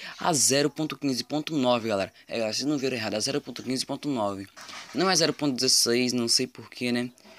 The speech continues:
Antigamente... Nossa, mano, olha o barulho aqui. É, ultima-, ultimamente aqui tá saindo essa atualização tipo zero ponto dezesseis, build um, aí vem zero ponto quinze ponto alguma coisa, depois vem zero ponto, zero ponto dezesseis ponto alguma coisa, entendeu?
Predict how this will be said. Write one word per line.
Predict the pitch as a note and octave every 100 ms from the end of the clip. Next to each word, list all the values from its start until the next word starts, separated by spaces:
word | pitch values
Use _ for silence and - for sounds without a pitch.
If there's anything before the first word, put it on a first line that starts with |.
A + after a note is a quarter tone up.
| - -
Antigamente... | - F#3 G3 D#3+ C3+ - - - - -
Nossa, | A2 A#2
mano, | A2+
olha | A2+
o |
barulho | B2 A#2 G#2
aqui. | G#2 A2 G#2+ _ _ _ _
É, | - C#3 C3 B2 - - -
ultima-, | E3+ G3 F#3+ -
ultimamente | D3+ E3+ D3+ C3 B2+ A#2+
aqui | - C#3 - - -
tá | -
saindo | F3 E3+ D3+
essa | C#3+
atualização | C3+ C3+ A#2 - B2+
tipo | A#2+ A2+ - - G2+ F#2 - _
zero | A#2 B2+
ponto | - B2+ A2+
dezesseis, | A2+ A2+ - - A#2 B2 B2+ A#2+
build | A2+ A2+ A2
um, | A2+ B2+ C3 - -
aí | A2+ A#2
vem | A2 F#2 -
zero | - B2+
ponto | B2 A#2
quinze | - B2 A#2
ponto | A2+
alguma | G#2 G#2
coisa, | - B2 C3 B2
depois | A2+ A#2 G#2+
vem | A#2
zero | A#2+ -
ponto, | A#2+ G#2+ G#2+ A2 G2 - -
zero | A#2 A2+
ponto | A#2+
dezesseis | A2 - A#2
ponto | - G#2+
alguma | G#2 G2+
coisa, | - B2 B2+
entendeu? | A#2+ C3